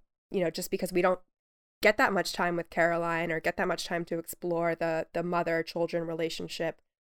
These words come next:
um, of this series, even though Caroline is, you know, s-, ever present and her influence clearly shaped the kids. Um, but we're starting to see a path for Shiv becoming her mother, which is a terrible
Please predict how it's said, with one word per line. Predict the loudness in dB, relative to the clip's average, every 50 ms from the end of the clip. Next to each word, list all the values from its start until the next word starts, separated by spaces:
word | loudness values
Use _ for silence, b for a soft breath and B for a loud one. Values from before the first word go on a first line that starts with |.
| _ _ _ _ _
um, | 2 2 2 2 0 -4 -8 -14 -16 _ _ _ _ _ _ _ _ _ 4
of | 4 6 6
this | 6 4 4
series, | 4 2 4 4 6 6 4 4 2 2 0 -2 -4 -6 -6
even | -4 0 0 0 0
though | 0 -2
Caroline | -2 -2 0 0 0 0 -2 -2 -2 -4
is, | -4 -4 -4 -6 -8 -6
you | -6 -6 -6
know, | -6 -8 -10 -14 _ _ _ _ _ -10
s-, | -10 -10 -12 _ _ _ _ _ _ _ 4
ever | 6 8 8 6 6
present | 6 4 2 2 2 2 0 0 0 0 0 -2
and | -2 -2 -2
her | -2 0 0 2
influence | 0 0 0 -2 -2 -2 -2 -2 -4 -4 -6 -8 -12 -12 -16 _ _ _ -16 -16 -16 _ _
clearly | -4 0 4 4 6 6 6 4 4 2 0 -2 -4
shaped | -4 -2 -2 -2 -4 -4 -8
the | -10 -8
kids. | -6 -6 -4 -4 -4 -6 -8 _ _ _ _ _ _ _ _ _ _ _ 2
Um, | 4 4 6 6 4 2 0 -2 -6 -10 _ _ _ _ _ _ _ _ _ _ _ _ _ -6 -6
but | 0 4 4 6 6
we're | 6 6
starting | 6 4 4 4 2
to | 0
see | 0 0 2 4 4
a | 4 4
path | 2 2 2 2 2 2 0
for | -2 -4 -2
Shiv | -2 0 0 0 0 0 -2
becoming | -6 -6 -2 -2 0 0 0 0 -2
her | -2 -2
mother, | 0 0 0 2 2 2 2 2
which | 2 0 -2 0 2
is | 2 2 4
a | 2 0
terrible | 2 2 2 2 2 0 -4